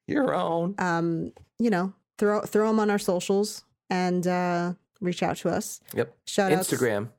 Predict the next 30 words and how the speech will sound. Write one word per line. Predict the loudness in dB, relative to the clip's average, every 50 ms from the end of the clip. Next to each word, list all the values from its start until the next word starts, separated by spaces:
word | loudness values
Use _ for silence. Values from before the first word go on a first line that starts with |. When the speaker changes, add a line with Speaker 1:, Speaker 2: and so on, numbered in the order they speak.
| _ _ _
Speaker 2:
Yep. | -2 -2 -2 -4 _ -12
Shout | -4 0 0 2 2
outs | 2 0 0 -2 -6 -6
to | -2 0 0 0
Steady | 0 0 0 0 0
Geek | 0 -2 0 0 0
and | 0 0
Reality | 0 0 0 0 -2 -2
Bomb | -2 -4 -4
Comicast, | -2 -2 0 0 0 0 0 0 -2 -2 -2 -2 -2
Not | -2 -2
Up | -2 -2
for | -4 -4
Debate, | -2 -2 0 2 2 2 4 2 0 -2 -4 -4
Perry | -2 0 0 0 0 0
Horovas, | 0 0 2 2 2 2 2 2 2 2 0 -2 -6 -10 -18 -20 -20 -6 -2
all | -2 0 0
the | 0
folks | -2 -2 0 0 0
over | 0 0 0
at | -2 -2
Congested | -2 -2 0 0 0 -2 -2 -6 -10 -12 -8
Cat. | -4 0 0 2 2 2 0 -2 -4 -8 -12 -14 -8 -6
Congratulations | -4 -2 0 0 0 0 0 0 -2 -2 -2 -4 -4 -4 -6 -10
to, | -12 -14 -16 -8 -4 -2
um, | 0 0 0 0 -2 -4 -6 -10 -12 -8
Cat. | -2 0 0 2 2 0 -2 -4 -10 -20 _ _ -4
I | -2
don't | 0 0
know. | 0 0 -2 -2